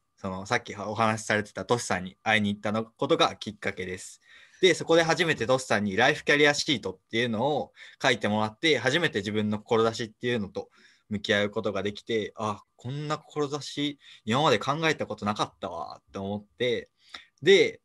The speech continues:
その志を持ってはいたんですけど、なんか本当にこの志なのかなっていうのを考えた時に、たまたままたトシさんが、エスエヌエスで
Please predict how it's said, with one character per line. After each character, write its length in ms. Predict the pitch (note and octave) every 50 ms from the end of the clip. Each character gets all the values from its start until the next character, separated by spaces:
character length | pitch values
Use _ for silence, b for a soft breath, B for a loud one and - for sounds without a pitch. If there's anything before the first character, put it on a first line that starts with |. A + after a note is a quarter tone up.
| _ _ _
そ 120 | - B2
の 80 | A#2+ B2
志 460 | - - D3+ D#3 D#3 D#3 D#3 - -
を 60 | D3+ C#3+
持 100 | D3 E3+
っ 100 | E3 _ _ _ _ _ _ _ _ -
て 80 | D3+
は 120 | B2+ G#2+ G#2
い 80 | G2+
た 140 | - C#3+ D3+
ん 60 | C3+
で 80 | A2+ G2+
す 80 | -
け 80 | - G#2+
ど、 60 | G2+
な 120 | G#2+ C3+ C3+
ん 40 |
か 80 | - -
本 200 | - A#2 C3 C#3
当 120 | - D#3
に 80 | D3+ D3
こ 120 | - -
の 80 | B2+ C3
志 440 | C3 _ - C#3 C#3+ C#3+ D3 D3 D#3+
な 80 | D#3+ D3
の 80 | A#2
か 100 | - A2
な 200 | G#2 G#2 A2 A2
っ 80 | G2+ - _ _ _ -
て 60 | B2+
い 60 | C#3
う 40 | C#3
の 120 | B2+ A#2
を 40 | G#2+
考 140 | G#2+ - B2+ C3 C3+ C#3+
え 120 | C#3+ C3
た 160 | C3+ - - A2+
時 260 | C#3 C#3+ C#3 C#3+ C3+
に、 260 | D#3 E3 D#3 A#2 G2 B B B B
た 100 | B C3
ま 100 | C3 C#3+
た 100 | C#3+ D3+
ま 100 | D3 D3
ま 120 | C#3 D3 D3+
た 120 | D#3 C#3
ト 120 | - - C#3
シ 100 | - -
さ 160 | - A2 G2
ん 60 | G2+
が、 160 | F#2+ E2+ - _ _ _ _ _ _ _ _ _ _ _
エ 100 | - A2
ス 120 | G#2+ - C3
エ 80 | A#2+
ヌ 80 | A#2 A#2+
エ 60 | A#2+
ス 100 | A#2 -
で 160 | - G2+ -